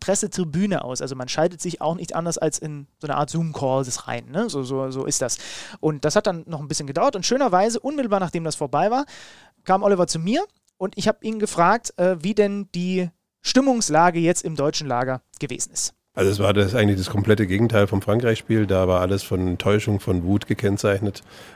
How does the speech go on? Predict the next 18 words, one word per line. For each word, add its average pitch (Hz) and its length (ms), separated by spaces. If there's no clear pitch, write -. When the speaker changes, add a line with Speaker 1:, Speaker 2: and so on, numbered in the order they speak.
Speaker 2:
Äh, 90 200
Wut 95 160
über 90 100
die 87 140
eigene, 92 380
äh, 113 100
Leistung 98 480
auch, 98 120
die 101 120
man 92 80
dort 98 180
gebracht 101 340
hat. 104 140
Ähm, 90 320
jetzt 92 280
war 90 120
alles, 90 320
äh, 87 300